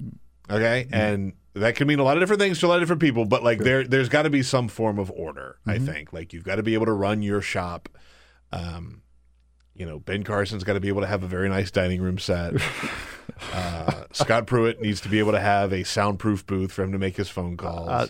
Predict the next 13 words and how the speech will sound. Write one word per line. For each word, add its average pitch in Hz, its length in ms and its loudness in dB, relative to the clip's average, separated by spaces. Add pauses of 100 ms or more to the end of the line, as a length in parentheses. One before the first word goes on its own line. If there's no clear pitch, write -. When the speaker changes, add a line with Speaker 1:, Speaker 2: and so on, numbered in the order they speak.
Speaker 2:
as 151 180 6
all 170 180 6
of 127 100 0
us 120 80 0
should, 110 420 2
really. 107 280 0
Speaker 1:
Ryan 120 300 2
Speaker 2:
Uh, 110 40 -2
Speaker 1:
Zinke 117 380 0
needs 107 200 0
to 110 100 2
have, 98 500 2
uh, 95 140 0